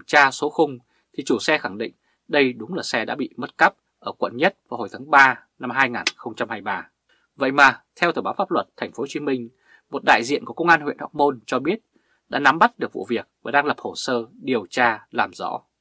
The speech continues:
Riêng người bán chiếc xe ăn cắp tại trụ sở công an xã Đông Thạnh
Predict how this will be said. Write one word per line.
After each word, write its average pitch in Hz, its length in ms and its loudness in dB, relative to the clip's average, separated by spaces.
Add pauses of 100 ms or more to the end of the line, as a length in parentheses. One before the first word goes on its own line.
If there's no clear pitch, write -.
(300)
Riêng 170 240 8
người 127 100 0
bán 131 200 -4
chiếc - 140 -10
xe 127 200 2
ăn - 260 -10
cắp - 220 4
tại - 100 -6
trụ 107 120 -4
sở 95 220 -4
công 135 160 -6
an 120 180 2
xã - 180 -6
Đông 135 200 -4
Thạnh 120 180 0